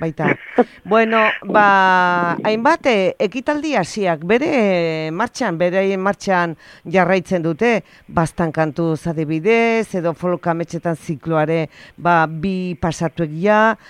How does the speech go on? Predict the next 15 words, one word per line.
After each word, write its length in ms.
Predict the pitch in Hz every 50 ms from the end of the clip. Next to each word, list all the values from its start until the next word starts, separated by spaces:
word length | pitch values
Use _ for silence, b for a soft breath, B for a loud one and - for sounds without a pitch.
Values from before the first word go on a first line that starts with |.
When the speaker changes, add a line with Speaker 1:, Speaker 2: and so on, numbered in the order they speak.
| b b
Speaker 1:
eta, 400 | b - 226 214 - 233 220 220
bueno, 300 | 214 254 285 277 254 226
ba, 180 | 185 180 196 202
azaroko, 1300 | 196 - - - 269 294 277 302 285 285 285 269 _ _ _ _ _ - 247 269 262 262 262 262 254 b b b b b b b - 220 226 220
eh, 920 | 220 220 214 214 214 214 214 214 208 208 208 208 208 208 208 208 208 208 -
egun 340 | - 233 226 214 247 269 277
hauetan 600 | 277 254 233 240 226 - 254 247 247 240 233 233
eta 260 | 226 202 - 220 208 208
abenduan, 680 | 196 233 233 233 202 226 220 226 226 233 233 233 233 b b b b b b
eh, 240 | - 196 202 202 175
zerekin, 800 | - - 269 247 247 - - 190 190 185 175 170 170 165 165 165
eh, 640 | 165 165 165 160 156 151 151 151 151 151 147 147 151 -
topatuko 540 | - 208 156 214 202 - 190 - 170 165
gara, 320 | 151 156 156 160 156 156 -
Ana? 360 | - 180 170 160 165 156 151